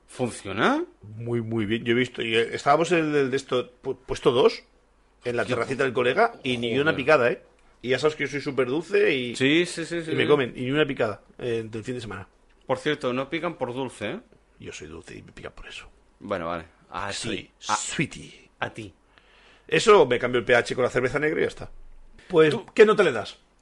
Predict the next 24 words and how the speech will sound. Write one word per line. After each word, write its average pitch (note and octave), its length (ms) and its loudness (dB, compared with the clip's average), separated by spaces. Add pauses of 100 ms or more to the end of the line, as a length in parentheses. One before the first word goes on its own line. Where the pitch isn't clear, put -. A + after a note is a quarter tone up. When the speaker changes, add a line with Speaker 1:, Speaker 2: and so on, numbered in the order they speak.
(360)
Speaker 1:
Eh, F3 180 0
eh, F#3+ 160 -8
Speaker 2:
A D3 120 8
Speaker 1:
mira, D3+ 120 12
Speaker 2:
la C#3+ 280 10
Carles E3 340 6
Speaker 1:
ju-, - 60 2
Speaker 2:
Kell. A#2+ 420 8
Carles - 180 0
Speaker 1:
justo C4+ 240 2
Speaker 2:
Kell. C#4+ 140 4 (260)
Speaker 1:
te E3 100 -2
iba G#3 200 2
a G3+ 80 0
preguntar G3 540 0
lo D#3+ 320 2
mismísimo. F#3 1000 0
Speaker 2:
Pero C3+ 140 2
me D#3 80 2
he - 20 4
adelantado A2+ 340 0
yo. G2+ 120 -2 (280)
Speaker 1:
A D#3 140 6
ver, C#3+ 280 4